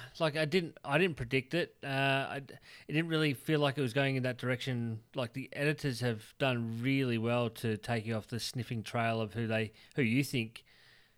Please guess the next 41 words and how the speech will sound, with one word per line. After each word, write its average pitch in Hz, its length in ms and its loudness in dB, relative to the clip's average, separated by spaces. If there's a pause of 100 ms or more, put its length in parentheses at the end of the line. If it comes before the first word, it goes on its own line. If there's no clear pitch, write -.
(260)
uh, 113 220 0
is 107 100 -4
going 117 300 4
home. 120 240 4
I 117 80 4
didn't 120 260 2
pick, - 340 -4
I 120 140 0
didn't 117 240 -2
pick 117 200 -6
that. 113 340 2 (420)
Um, 117 300 0
I 135 160 6
actually 120 280 2
thought 127 220 -2
Michael 120 360 4
was 104 120 0
going 110 280 0
home 107 200 0
by 107 140 0
the 107 180 0
edit. 113 320 -2 (500)
Um, 117 540 2
but 123 240 2 (120)
yeah, 165 200 4
I 156 40 2
mean, 170 240 2
I 147 140 4
wasn't 143 340 2
devastated 127 560 2
that 123 120 -8
Steph 131 300 -2
went 123 180 -2
home. 123 380 2 (340)
I 113 120 -2
felt 139 400 6
like 120 200 0
before 131 480 4
in 123 80 0
the 113 80 0
pre, 120 500 2